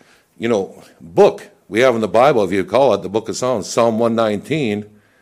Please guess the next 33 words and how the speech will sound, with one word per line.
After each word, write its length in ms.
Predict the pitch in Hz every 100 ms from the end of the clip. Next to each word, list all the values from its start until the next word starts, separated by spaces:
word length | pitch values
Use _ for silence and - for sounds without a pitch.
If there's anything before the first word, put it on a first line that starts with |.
| _
hundred 280 | - 143 113
seventy-six 560 | - 131 127 - 127 -
verses. 680 | 113 180 185 69 - - _ _ _ _ _ _
All 180 | 113 185
but 240 | 185 175
three 340 | - 220 214 92
are 180 | - 147
talking 520 | - 147 196 - 127
about 540 | 120 - 170 147 - - _ _ _ _ _ _ _
the 240 | 101 170
Word 220 | 214 185
of 160 | 131 90
God, 440 | 82 82 90 127 - - _ _ _ _ _ _ _ _ _ _
you 100 | -
know, 120 | 110 107
knowing 440 | 101 143 202 113
it, 360 | 107 - - _ _ _ _ _ _ - -
or 460 | 143 143 123 - -
what 420 | 95 175 240 -
the 80 | 160
Word 240 | 139 135
of 100 | 117
God 340 | 107 123 123 98
does 640 | 120 123 123 104 - - _ _ _ _
when 320 | 117 226 311
you 100 | 160
come 240 | - 131
to 80 | 98
know 240 | 101 78
it 240 | 53 - - _ _ _ _ _ _ _ -
in 120 | 95
your 120 | 87
life. 340 | 80 69 -